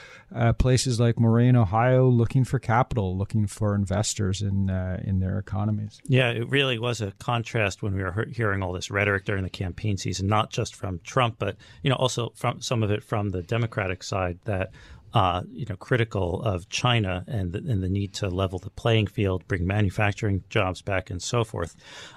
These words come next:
Speaker 2: Uh, well, let's find out more from somebody who's been closely involved in this issue. Uh, Michael Davis, Director of Economic Development for the City of Moraine, is joining us on the phone now.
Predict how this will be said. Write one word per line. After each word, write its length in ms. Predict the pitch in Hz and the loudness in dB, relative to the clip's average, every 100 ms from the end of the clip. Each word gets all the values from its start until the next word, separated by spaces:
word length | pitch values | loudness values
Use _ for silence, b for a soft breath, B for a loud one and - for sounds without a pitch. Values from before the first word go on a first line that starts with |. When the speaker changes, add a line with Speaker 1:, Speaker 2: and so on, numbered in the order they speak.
| - | -6
Speaker 2:
Uh, 260 | 147 - - | -4 -2 -4
well, 360 | 190 175 165 - - - _ _ _ _ | 2 2 2 -2 -12 -20 _ _ _ _
let's 200 | 165 180 | -2 -2
find 300 | - 170 147 | 2 2 4
out 160 | 117 117 | 2 2
more 420 | 123 123 101 107 - | 2 4 2 0 -6
from 440 | - 113 101 98 | -2 0 0 -2
somebody 500 | - 127 113 110 104 | -2 0 2 2 0
who's 280 | 90 107 90 | 0 0 0
been 220 | 110 92 | 0 0
closely 500 | - 120 110 - 98 | 2 0 0 -2 -4
involved 460 | 87 80 127 147 117 | -4 0 2 2 0
in 60 | |
this 180 | 95 - | -2 -2
issue. 340 | - - 98 98 B B B - | -6 -4 -6 -6 B B B -16
Uh, 100 | - | -4
Michael 400 | 151 131 156 170 | 2 2 2 -4
Davis, 580 | 113 123 110 98 98 - - | -2 0 0 -4 -6 -10 -8
Director 540 | 110 98 131 - 127 | -4 0 -2 0 -4
of 220 | - 95 - | -2 -6 -8
Economic 580 | - - 98 104 95 | -8 -2 0 0 -2
Development 600 | - 92 127 135 120 101 - | -4 0 2 0 -2 -8 -6
for 200 | 151 160 | -2 -2
the 100 | 104 | -2
City 320 | - 117 110 | -2 -2 -2
of 140 | 110 | -2
Moraine, 500 | 104 90 104 117 104 - B B 143 | -4 -2 0 2 0 -4 B B -2
is 160 | 120 | -2
joining 400 | - 131 143 135 | 0 0 2 0
us 220 | 110 - | -2 -4
on 180 | - 117 | -2 -2
the 80 | 120 | -2
phone 340 | - 135 151 | -2 0 2
now. 300 | 117 95 101 | 0 -2 -6